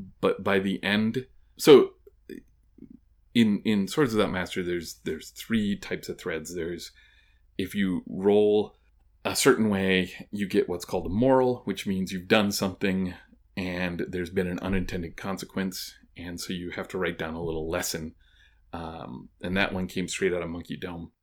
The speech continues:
and it's like, you know, you've been too jovial, <laughs> you've been, or too glum or whatever,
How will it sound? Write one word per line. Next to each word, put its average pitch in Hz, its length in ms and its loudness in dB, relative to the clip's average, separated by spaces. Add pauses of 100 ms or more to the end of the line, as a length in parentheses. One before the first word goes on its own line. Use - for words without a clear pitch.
(140)
and 87 280 -8
it's - 520 -6
like, 82 280 -10 (240)
you 87 100 -12
know, - 80 -12 (280)
you've 107 260 -2
been 117 420 8 (240)
too 123 160 6
jovial, 82 500 -8 (240)
<laughs> - 240 -12
you've 113 280 4
been, 104 200 6
or 95 260 4
too 117 220 2
glum 87 360 -4
or 87 40 -6
whatever, 90 420 -2